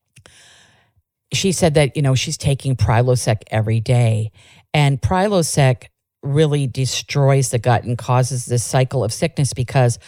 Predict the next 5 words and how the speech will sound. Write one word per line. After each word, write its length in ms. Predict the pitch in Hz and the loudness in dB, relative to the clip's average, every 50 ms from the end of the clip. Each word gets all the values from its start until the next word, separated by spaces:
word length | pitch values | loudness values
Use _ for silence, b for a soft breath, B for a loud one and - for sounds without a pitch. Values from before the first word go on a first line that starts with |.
| B B B B B _ - | B B B B B _ -2
Prilosec 680 | 170 160 165 165 170 170 - - 165 147 135 - - | 2 2 4 4 2 2 0 0 0 0 0 -2 -2
brings 260 | 143 139 143 139 - | -2 -2 0 -2 -2
down 460 | - 135 123 123 123 127 123 117 117 _ _ - | 0 0 2 2 2 2 0 -2 -6 _ _ -20
stomach 440 | - - - 156 160 180 175 - - 104 | -10 -4 -2 0 0 0 0 -2 -4 -6
acid 560 | - 113 110 107 - - 110 110 127 147 - | -4 -2 -2 -2 -2 -2 0 0 0 0 -2